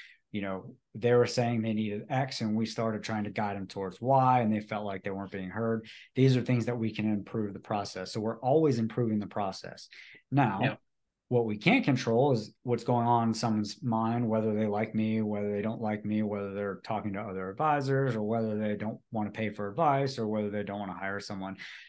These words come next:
Speaker 1: Those things are out of our control. So all I can do is improve my process of communicating how we empower people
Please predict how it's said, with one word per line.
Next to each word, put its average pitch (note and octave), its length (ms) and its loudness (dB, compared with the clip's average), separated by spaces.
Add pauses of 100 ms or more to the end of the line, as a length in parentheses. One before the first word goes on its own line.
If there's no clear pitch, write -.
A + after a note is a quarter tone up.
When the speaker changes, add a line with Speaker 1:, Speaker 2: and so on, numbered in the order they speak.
(160)
Speaker 1:
Those F3+ 400 2
things A2+ 240 2
are G#2+ 60 0
out A2 160 4
of G2+ 100 -4
our G2+ 120 -6
control. F2+ 600 -6 (300)
So C3+ 180 4
all F3+ 240 6
I E3+ 140 4
can A2+ 180 0
do G#2 240 -2
is G2 120 -4
improve G#2+ 360 -2
my A#2+ 200 2
process B2 520 2
of G2+ 140 -6
communicating A2 640 -2
how A2+ 320 -2
we B2+ 160 2
empower G#2+ 460 0
people F3 480 -4